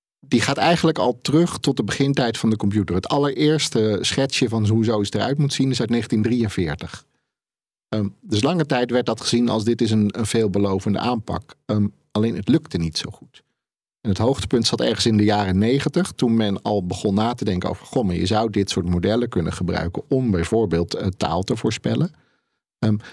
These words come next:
maar met weinig succes. En achteraf kun je zeggen dat succes kwam waarschijnlijk omdat die modellen heel veel kleiner waren dan die van nu. Er veel minder data was. Ehm, en wat deze modellen als vervelende eigenschap hebben, is dat ze het compleet,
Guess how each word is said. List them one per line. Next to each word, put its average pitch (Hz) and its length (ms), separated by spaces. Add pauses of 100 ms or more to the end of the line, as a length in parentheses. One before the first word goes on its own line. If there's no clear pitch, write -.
(120)
maar 117 180
met 120 160
weinig 120 420
succes. - 600
En 110 120
achteraf 123 500
kun 123 120
je 107 60
zeggen 110 240
dat - 140
succes 110 460
kwam 104 260
waarschijnlijk 104 560
omdat 101 260
die 101 100
modellen 95 380
heel 127 220
veel 92 160
kleiner 92 420
waren 113 360
dan 113 120
die 110 120
van 104 160
nu. 135 200 (320)
Er 104 120
veel 104 200
minder 92 340
data 98 400
was. - 460 (640)
Ehm, 101 240 (880)
en 147 440
wat 135 160
deze 113 220
modellen 113 340
als - 220 (100)
vervelende 127 640
eigenschap - 540
hebben, 92 260
is 123 160
dat 120 160
ze - 80
het - 140
compleet, 127 600